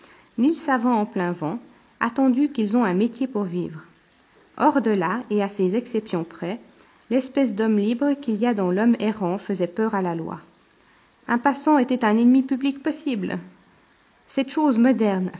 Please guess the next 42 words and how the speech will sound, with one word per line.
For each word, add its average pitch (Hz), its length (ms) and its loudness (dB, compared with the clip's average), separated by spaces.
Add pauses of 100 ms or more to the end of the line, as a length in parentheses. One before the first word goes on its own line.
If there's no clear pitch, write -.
(100)
flâner, 233 580 0 (240)
était 214 340 0
ignorée. 226 500 2 (680)
On 240 120 4
ne 262 100 6
connaissait 277 440 2
que 294 120 -2
cette 254 200 -2
chose 214 280 0
antique, 262 560 0
rôdée. 175 580 0 (840)
La 175 140 0
mauvaise 220 400 2
mine, 220 420 2 (360)
ce - 120 -10
que, - 160 -8
ce - 220 -2
je 202 120 0
ne 285 100 6
sais 277 200 -4
quoi 247 220 -2
que 214 80 -4
tout 247 160 -2
le 254 60 4
monde 233 220 0
comprend 208 440 -2
et 175 80 -6
que - 80 -4
personne 226 400 -2
ne 185 80 0
peut 185 160 -2
définir, 196 560 -4 (580)
suffisait 208 680 -2 (400)
pour 233 160 -6
que 233 80 0
la 220 120 2
société 277 480 -2
prît 247 280 0
un 208 160 2
homme 254 140 4
au 214 60 0
collet. « 165 380 -4